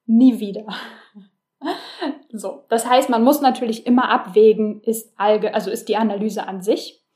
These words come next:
ist das ein Ziel meiner Webseite? Macht das aus Customer Journey überhaupt Sinn, sich diese Fragen zu stellen? Ähm, genau, und wenn du jetzt nicht auf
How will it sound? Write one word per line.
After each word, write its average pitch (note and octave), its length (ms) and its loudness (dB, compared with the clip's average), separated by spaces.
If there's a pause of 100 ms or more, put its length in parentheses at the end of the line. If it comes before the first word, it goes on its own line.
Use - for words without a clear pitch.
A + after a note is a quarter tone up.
(380)
ist A#3 160 0
das A#3 180 2
ein F#3+ 140 -8
Ziel - 460 -4 (100)
meiner G3+ 320 -2
Webseite? - 640 -10
Macht G#3+ 300 -4
das A3 240 -4
aus G#3 640 -10
Customer A#3+ 460 -4
Journey G3 340 -8
überhaupt F#3 420 -10
Sinn, F#3+ 320 -6
sich A3+ 220 -6
diese G3+ 220 -8
Fragen A#3 400 -12
zu - 120 -16
stellen? - 480 -12 (1700)
Ähm, A3+ 520 0
genau, A#3 240 4
und A3 100 0
wenn B3 140 6
du D4+ 60 2
jetzt G3 280 2
nicht A3 480 -2
auf G3+ 520 -6